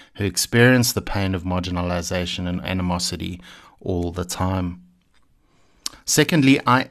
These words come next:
am going to be speaking about my journey against the backdrop of my conservative evangelical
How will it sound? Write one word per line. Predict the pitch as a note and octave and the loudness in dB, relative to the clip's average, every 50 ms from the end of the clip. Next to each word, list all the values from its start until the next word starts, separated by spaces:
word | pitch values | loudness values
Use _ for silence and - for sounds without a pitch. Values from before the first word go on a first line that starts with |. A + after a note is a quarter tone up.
| _ _ | _ _
am | C3+ C3+ C3 C#3 C#3 D3 C#3 | 4 4 6 6 6 6 6
going | B2+ C3 B2+ B2+ B2 | 8 8 6 6 4
to | A#2 - A2 | 2 0 -2
be | A2+ G#2 | -2 -2
speaking | - - - G#2+ F#2+ - G#2+ G#2 | -2 -2 -2 -4 -2 -2 -2 0
about | G2 F#2+ G2+ G2 - - | 2 2 2 0 0 -2
my | G#2+ G2 F#2+ | -2 -2 -2
journey | - - G2 G2 G2 G2+ G2+ G2 | -2 -2 -2 0 0 0 -2 -4
against | F#2 G2 F#2 G#2 G2+ G2+ F#2 - | -4 -6 -4 -4 -2 -4 -4 -4
the | - | -6
backdrop | - - G2+ G2 - - - A2+ F2+ G2+ | -2 -2 -2 -2 -2 -2 -2 -2 -2 -2
of | F#2+ F2+ | -2 -2
my | G2+ F2+ F2 | -2 -2 -2
conservative | F2+ - G2+ F2+ - - G2+ G2 F#2 F#2+ - - F#2+ F#2 | -2 -4 -2 -2 -2 -2 -2 -2 -2 -4 -6 -6 -6 -6
evangelical | F#2 G2 F2+ G2 F#2+ F2+ F2 F#2 E2+ F2+ F2 - F#2 F2+ F2+ - | -6 -4 -2 -2 -2 0 -2 -2 -4 -6 -6 -6 -8 -8 -8 -10